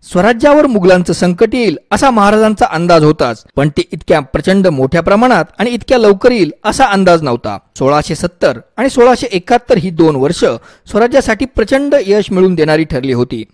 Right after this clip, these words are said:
तीन ऑक्टोबर सोळाशे सत्तर रोजी महाराजांनी दुसऱ्यांदा सुरत लुटली होती. सोबत मुघलांचं कारंजही लुटलं होतं. वणी दिंडोरीच्या लढाईत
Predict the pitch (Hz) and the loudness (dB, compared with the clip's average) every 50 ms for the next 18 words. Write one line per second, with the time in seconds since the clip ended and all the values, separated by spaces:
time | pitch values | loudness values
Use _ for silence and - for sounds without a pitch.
0 | _ _ _ _ _ _ - 262 302 302 - - 170 160 - _ 208 190 202 208 | _ _ _ _ _ _ -4 -4 -4 -6 -6 -8 -8 -8 -4 _ -2 0 0 0
1 | 190 - 175 165 160 160 156 - 190 151 185 190 - - 165 156 180 208 226 208 | -2 -2 -2 0 0 0 0 -2 -4 -6 -6 -6 -4 -4 -2 0 0 0 0 -2
2 | 175 139 117 - _ _ - 160 180 202 214 226 233 247 247 254 254 208 196 - | -6 -8 -8 -10 _ _ -6 -2 -2 0 0 0 0 -2 -2 -2 -4 -4 -6 -4
3 | 185 208 196 202 202 208 202 - - - 233 254 254 247 180 165 147 - 156 147 | -4 -2 -2 0 -2 -2 -4 -4 -6 0 0 0 0 0 -4 -6 -6 -4 -2 0
4 | 135 131 131 - 139 127 117 - _ _ _ _ - - 180 196 202 285 269 - | 0 0 0 -2 -4 -8 -8 -12 _ _ _ _ -6 -2 0 2 4 4 2 2
5 | - - - _ _ 190 190 190 220 220 233 247 226 - 226 214 - 165 156 170 | 0 -8 -20 _ _ -6 -4 0 0 0 0 0 -2 -4 -8 -4 -2 0 0 2
6 | 185 196 190 202 196 214 254 226 190 - 190 180 156 139 131 - 120 107 - - | 2 2 2 2 2 2 0 -2 -4 -2 0 0 0 0 0 -4 -8 -8 -10 -14
7 | _ _ _ _ _ _ _ _ _ _ _ - 117 113 120 143 208 262 269 269 | _ _ _ _ _ _ _ _ _ _ _ -18 -12 -10 -6 -4 -4 -4 -2 -2
8 | 240 226 226 233 240 240 214 - 226 190 160 143 135 147 208 226 160 131 | -2 0 0 0 0 0 -2 -2 -2 0 0 -2 0 0 0 0 0 -2